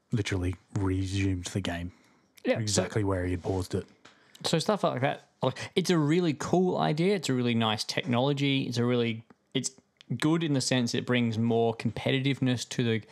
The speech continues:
Speaker 2: gameability market 'cause
Speaker 1: Yes.
Speaker 2: in a way,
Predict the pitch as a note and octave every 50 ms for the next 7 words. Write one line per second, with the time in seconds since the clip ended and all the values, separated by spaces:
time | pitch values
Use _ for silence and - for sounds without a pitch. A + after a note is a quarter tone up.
0 | - - _ _ _ _ - A2+ A2+ A2 G#2+ A2+ B2+ C#3 C#3+ D3 D3+ D3+ D3+ D#3
1 | D3 - F#3+ - - - - C#3 C3 A#2+ A2 - - - - - - - - -
2 | - C#3+ D3 C3+ - - - - - - G3 F#3+ G#3+ A3+ G3+ D#3+ C#3+ C#3 B2+ -
3 | G#2 G2+ G#2 G#2+ A#2+ C#3 F3+